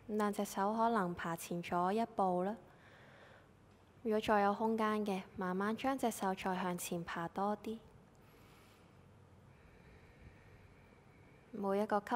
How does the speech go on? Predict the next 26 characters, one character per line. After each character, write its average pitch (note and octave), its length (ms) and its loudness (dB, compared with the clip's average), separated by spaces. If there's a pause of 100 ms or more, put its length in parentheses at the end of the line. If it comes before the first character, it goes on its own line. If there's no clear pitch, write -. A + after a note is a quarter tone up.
(140)
氣 G#3 200 0
呢， A3 220 2
都 A3+ 140 0
感 A3 280 -2
受 G3+ 260 2
到 G3+ 220 2
個 A3 160 2
尾 G3 240 0
龍 F3+ 160 -2
骨 A#3 140 -2
再 A3 260 0
伸 C4 260 -2
直 A3 140 -4 (100)
多 A3 180 2
一 A3+ 80 0 (160)
啲。 A#3 160 -6 (960)
呼 B3+ 100 4
氣 A#3 100 2
嘅 F#3+ 200 0
時 F3 240 -6
候， F3 240 0
再 F3 260 0
向 F3 240 -2
前 E3 280 -6
爬 D#3+ 320 -6
一 F3 120 -4